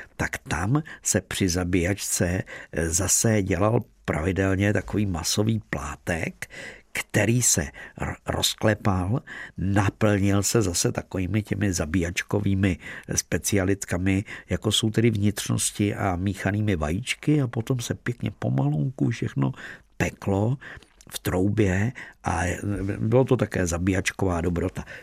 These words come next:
Tak třeba nějaký masový závitek. A jestli dobře počítám, tak to už bylo sedm typů, ale já jsem vám slíbil, eh, před písničkou, že vám ještě řeknu recept na jeden, na tlačenku s cibulí trošku jinak.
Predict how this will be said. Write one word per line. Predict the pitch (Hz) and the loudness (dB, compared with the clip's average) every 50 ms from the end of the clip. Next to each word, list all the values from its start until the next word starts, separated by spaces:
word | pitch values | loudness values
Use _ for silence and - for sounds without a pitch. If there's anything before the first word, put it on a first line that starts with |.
| - - | -6 -2
Tak | - - - - - - _ | -2 -2 -2 -4 -20 -18 _
třeba | - - 160 160 156 | -2 -2 0 2 2
nějaký | 147 127 117 110 104 - - 107 101 - - - - - | 4 4 4 4 2 0 0 -2 -2 -2 -6 -16 -12 -6
masový | - 87 95 92 90 - - - 90 90 90 87 82 85 85 - - - | -2 0 0 0 0 0 0 0 0 0 0 0 -2 -2 -4 -8 -10 -8
závitek. | 82 76 73 80 78 78 78 76 80 76 - - 73 - - | -6 -4 -4 -4 -4 -4 -4 -6 -6 -8 -8 -10 -8 -2 0
A | - | 0
jestli | 131 127 - 180 | 2 2 2 2
dobře | 170 160 156 170 | 2 2 2 0
počítám, | 170 - - 120 - - 113 113 - 107 101 104 123 131 - - - - - | 0 0 -2 -4 -2 -2 -4 0 0 2 2 2 0 -2 -6 -12 -18 -14 -8
tak | - 95 - - | -6 -6 -4 -2
to | - | -2
už | 143 151 135 113 | 2 2 2 2
bylo | 120 156 170 165 123 107 - | 2 0 2 2 0 -2 -4
sedm | - - - 120 139 156 139 | -4 -2 0 2 2 2 0
typů, | 117 - 113 117 - - 113 113 | 0 0 -2 -2 0 0 2 2
ale | 110 101 98 98 | 4 4 2 2
já | 98 98 | 0 0
jsem | - - 135 135 | 0 0 0 0
vám | 139 151 147 123 | 0 0 0 -2
slíbil, | 113 - - 104 104 104 104 104 113 104 104 110 - - - - - - | -2 -2 0 0 2 2 4 4 4 4 4 2 0 -4 -12 -12 -12 -12
eh, | - - - 98 98 95 95 | -6 -2 0 2 2 2 0
před | 101 - - - 107 - - - | -2 -2 -2 0 0 0 -2 -4
písničkou, | - - 120 110 - - - 101 - - - - 110 110 113 - - - - - - | -4 -2 -2 0 0 0 0 0 0 0 2 4 4 4 4 0 -4 -8 -8 -4 0
že | - 90 92 101 | 2 2 4 4
vám | 98 120 139 139 | 6 4 4 4
ještě | 151 143 - - - 107 | 4 2 0 0 0 2
řeknu | - 98 - - 127 117 104 - | 2 0 0 2 2 2 2 2
recept | 143 - - - - - - - - | 0 0 0 0 0 0 -2 -2 0
na | 104 95 87 80 - - - - - - - | 0 0 0 0 -4 -10 -12 -12 -12 -6 -2
jeden, | - 82 82 90 98 90 90 110 107 98 98 90 - - - 80 | -2 0 2 2 2 2 4 4 2 2 2 0 -2 -2 -4 -2
na | 78 82 - | -2 -2 0
tlačenku | - 107 98 - - 143 139 139 143 | 0 0 0 2 2 0 2 2 2
s | - - | 2 2
cibulí | - - 110 98 110 117 110 | 2 2 4 4 4 4 4
trošku | 110 - 101 - - - - 104 | 4 2 0 0 0 -2 0 2
jinak. | 98 87 76 71 65 - | 2 2 0 -2 -6 -8